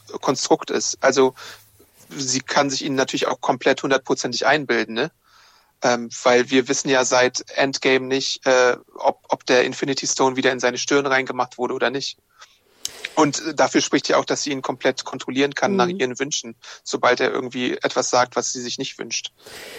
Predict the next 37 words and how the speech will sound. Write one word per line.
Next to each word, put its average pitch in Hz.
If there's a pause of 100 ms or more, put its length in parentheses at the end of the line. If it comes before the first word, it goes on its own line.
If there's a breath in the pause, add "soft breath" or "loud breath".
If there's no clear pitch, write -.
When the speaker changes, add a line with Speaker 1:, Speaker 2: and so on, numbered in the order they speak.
(320 loud breath)
Speaker 2:
Übrigens 165
eine 170
Kleinigkeit 180
bei 156
Vision, 160
was 156
ich 170
sehr 175
schön 160
fand, 156
dass 160
sie 160
darauf 170
sogar 156
geachtet 147
haben. 151
Dir 160
ist 165
es 175 (100)
wahrscheinlich 175
nicht -
aufgefallen, 196
aber -
ich -
fand 196
ja 180
sehr 170
schön, 180
dass 160
in 165
den 160
ersten 180
beiden 156
Folgen, 151
also 147
fünfziger, 175
sechziger, 165